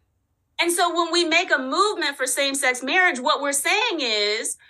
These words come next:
they have these tax breaks. I want these tax breaks. I should have those tax breaks. And they're absolutely right. And I am definitely a proponent of same-sex marriage.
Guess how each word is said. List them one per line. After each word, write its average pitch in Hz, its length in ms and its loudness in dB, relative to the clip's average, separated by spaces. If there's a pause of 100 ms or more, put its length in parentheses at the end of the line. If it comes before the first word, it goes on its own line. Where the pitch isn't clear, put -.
(540)
they 285 340 4
have 320 260 6
these 285 160 -2
tax 349 340 4
breaks. 269 380 2 (120)
I 254 120 4
want 349 200 2
these 392 220 0
tax 480 300 2
breaks. 214 260 0 (100)
I - 60 4
should 554 160 -2 (120)
have 466 140 2
those 226 200 -6
tax 175 260 -4
breaks. 208 400 -6 (380)
And 320 160 4
they're - 200 6
absolutely 349 640 4
right. 269 380 4
And 269 160 0
I 311 180 4
am 285 180 -4
definitely 320 560 -2
a 302 60 -2
proponent 320 500 -6
of 320 100 -4
same-sex 311 560 -2
marriage. 539 480 0